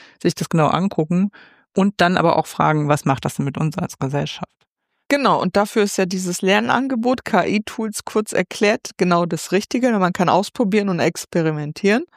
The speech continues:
Speaker 2: Und, äh, wenn, wenn man das dann sich so ein bisschen eingeeignet hat, ist man mehr im Gespräch und dann kann man sich auch allgemeinere Gedanken über
Speaker 1: Ja.
Speaker 2: K I und den Umgang von Menschen mit K I machen und ist dann so im Bilde. Also ich find das total wichtig.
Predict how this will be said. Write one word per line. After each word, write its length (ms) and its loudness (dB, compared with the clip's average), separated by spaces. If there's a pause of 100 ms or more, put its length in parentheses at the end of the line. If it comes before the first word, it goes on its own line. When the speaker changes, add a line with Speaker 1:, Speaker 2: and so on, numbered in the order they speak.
(540)
Speaker 2:
Und, 440 2
äh, 200 2
wenn, 760 -2
wenn 140 2
man 180 4
das 220 0
dann 220 0
sich 160 0
so 100 -2
ein 60 0
bisschen 240 -4 (160)
eingeeignet 720 2
hat, 160 0
ist 180 -6
man 140 0
mehr 340 2
im 140 -4
Gespräch 640 -2
und 80 2
dann 120 0
kann 160 -4
man 140 0
sich 200 0
auch 200 0 (500)
allgemeinere 640 2
Gedanken 460 -2
über 260 -2
Speaker 1:
Ja. 180 2
Speaker 2:
K 120 4
I 180 2
und 200 -4
den 100 0
Umgang 480 0
von 240 -4
Menschen 340 -2
mit 200 -8
K 180 0
I 160 -2
machen 400 -4
und 120 -8
ist 200 -8
dann 160 2
so 240 2
im 240 2
Bilde. 360 2
Also 180 -4
ich 140 -8
find 180 -4
das 160 -6
total 400 -4
wichtig. 400 -8